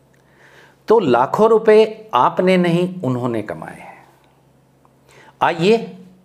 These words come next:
आगे देखते हैं। इसमें वे बेचते हुए एक बात और कहते हैं, किसान को भ्रमित करते हैं,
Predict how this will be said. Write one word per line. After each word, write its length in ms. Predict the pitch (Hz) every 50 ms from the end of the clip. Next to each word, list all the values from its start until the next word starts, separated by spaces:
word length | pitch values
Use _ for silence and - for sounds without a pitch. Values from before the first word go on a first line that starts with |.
| _ _ -
आगे 240 | 147 156 139 143 143
देखते 120 | 233 214
हैं। 60 | 208
इसमें 400 | 254 285 302 302 294 285 214 156
वे 220 | 156 240 254 277 269
बेचते 520 | 196 135 117 165 196 202 - - 277 262
हुए 180 | 247 226 254 269
एक 420 | 233 - - 202 247 240 208 175
बात 340 | 190 190 226 226 - - -
और 200 | 190 233 240 -
कहते 300 | - 151 135 131 - 113
हैं, 160 | 104 107 110
किसान 380 | - - 110 - 123 107 110 104
को 140 | - 113
भ्रमित 380 | 110 - 135 165 202 220 208 -
करते 280 | - 120 - - - 82
हैं, 280 | 80 - - - -